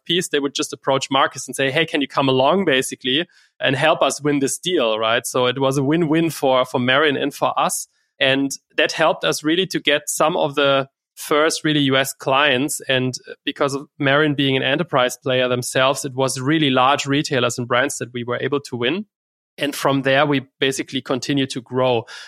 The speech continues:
But this really helped us without a lot of funds and a lot of investment to get to the first clients. We even, like, we didn't even have a, um, an entity in the U S back in the days, right? So we built that from Europe.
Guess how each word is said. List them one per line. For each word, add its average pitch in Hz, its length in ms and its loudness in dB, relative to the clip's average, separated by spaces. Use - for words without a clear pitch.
But 127 160 -2
this 151 200 -2
really 156 320 2
helped 139 360 2
us 123 380 -2
without 151 460 0
a 196 40 0
lot 160 180 4
of - 280 -2
funds 170 560 0
and 135 260 0
a 135 80 -4
lot 135 160 2
of 151 140 0
investment 135 560 0
to 139 80 -8
get 131 240 -2
to 147 80 -6
the 127 100 -6
first - 460 -2
clients. 135 540 2
We 127 100 -2
even, 135 280 -4
like, 123 340 -2
we - 80 -10
didn't 165 220 0
even 139 180 0
have 127 260 0
a, 123 440 2
um, 123 320 0
an 123 80 -2
entity 127 380 -2
in 120 80 0
the 117 80 -4
U 113 100 -2
S - 220 -6
back - 220 -4
in 123 80 -4
the 120 80 -4
days, 117 440 -4
right? 117 180 -2
So 123 80 -8
we 120 80 -2
built 123 300 0
that 120 160 -2
from 120 200 -2
Europe. 123 340 0